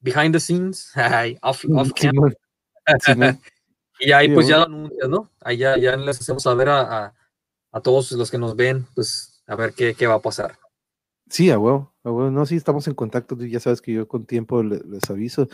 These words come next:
Speaker 2: Recuerden que Memo ahí tiene esta, este link en Instagram
Speaker 1: Sí.
Speaker 2: para que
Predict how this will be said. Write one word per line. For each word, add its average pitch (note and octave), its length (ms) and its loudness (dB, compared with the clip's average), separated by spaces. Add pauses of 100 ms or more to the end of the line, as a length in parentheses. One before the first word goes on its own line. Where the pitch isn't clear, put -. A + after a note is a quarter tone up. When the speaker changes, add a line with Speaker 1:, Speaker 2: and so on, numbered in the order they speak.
(260)
Speaker 2:
Recuerden C3 380 2
que B2+ 120 2
Memo C3 280 2
ahí C3 140 4
tiene C3 480 0
esta, A#2+ 580 2 (140)
este A#2+ 420 0
link B2 380 -2 (140)
en A#2 240 -4
Instagram B2+ 500 0
Speaker 1:
Sí. B2+ 160 2
Speaker 2:
para G#2+ 300 0
que F#2+ 240 -6